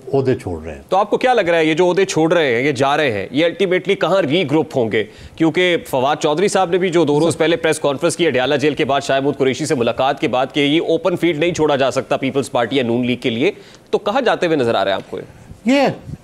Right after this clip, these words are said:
Speaker 1: जाहिर है, ये कोई नया ग्रुप बनेगा, नई पार्टी बनेगी। जो, जो पीटीआई का वोट बैंक पर जिनकी नज़र है, वो चाहते हैं कि वोट बैंक पीटीआई का लें और पीडीएम के ख़िलाफ़ लड़ें, क्योंकि जाहिर है, इनके पास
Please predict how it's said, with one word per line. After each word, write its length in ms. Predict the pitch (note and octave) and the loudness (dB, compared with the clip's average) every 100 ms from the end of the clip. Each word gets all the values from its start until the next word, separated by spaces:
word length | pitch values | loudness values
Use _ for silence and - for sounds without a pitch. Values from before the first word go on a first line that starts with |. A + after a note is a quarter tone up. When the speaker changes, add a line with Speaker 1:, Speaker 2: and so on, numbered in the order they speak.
| - - - - - - F3 | -20 -20 -20 -20 -20 -20 -2
Speaker 1:
जाहिर 260 | A3 C4+ C4 | 2 4 4
है, 120 | B3+ | 4
ये 120 | A#3 | 2
कोई 180 | A#3 A#3 | 2 2
नया 260 | D3+ E3+ | 4 2
ग्रुप 240 | F#3 E3 D#3+ | 4 2 2
बनेगा, 480 | C#3 D3 D3+ D3+ D3 | 0 0 4 4 4
नई 220 | B2+ D3 | 2 0
पार्टी 380 | D3 C3 A#2+ C#3+ | 2 0 0 0
बनेगी। 440 | A#2+ A#2+ B2+ C3 | 0 0 2 2
जो, 340 | B2+ C#3+ C#3 - - - C3+ | 4 2 2 -4 -18 -12 -2
जो 200 | C3 D#3+ | 2 2
पीटीआई 560 | - F#3 F#3 G3+ G3 | 2 0 2 4 4
का 140 | F#3+ G3 | 4 2
वोट 320 | C#3+ E3 F3+ | 4 2 2
बैंक 300 | D#3+ E3 D#3 | 0 0 0
पर 120 | E3+ | -2
जिनकी 300 | D3 D3+ D#3+ | 0 0 0
नज़र 320 | B2+ A#2 C#3+ | 0 2 2
है, 160 | B2 A#2 - - - | 2 -2 -10 -20 -2
वो 80 | D#3 | -2
चाहते 340 | D#3 F3 F3+ | 2 0 2
हैं 200 | G3+ G3 | 2 2
कि 80 | E3+ | 2
वोट 380 | D#3+ C#3 E3 D3+ - | 2 2 2 0 -2
बैंक 240 | E3+ E3+ D#3 | 0 0 0
पीटीआई 460 | D#3+ D3+ F#3 F3+ F3 | -2 2 2 4 4
का 140 | F3+ | 2
लें 220 | D#3+ D3 | 2 4
और 140 | D#3+ D#3 | 2 2
पीडीएम 440 | - D3+ E3+ E3+ | 2 2 2 2
के 140 | D3+ D#3+ | 0 -2
ख़िलाफ़ 380 | C3+ B2+ C3 | 2 2 2
लड़ें, 240 | A#2+ G#2 G2+ - - - - | 0 0 -4 -8 -20 -20 0
क्योंकि 300 | G#3 G#3 A3+ | 2 2 2
जाहिर 240 | F#3+ A#3 | 4 4
है, 240 | A3+ A3 A3 - - | 4 2 -2 -16 -4
इनके 240 | F#3+ F#3 A3+ | -2 0 0
पास 360 | G3+ G3 F#3+ | 2 2 2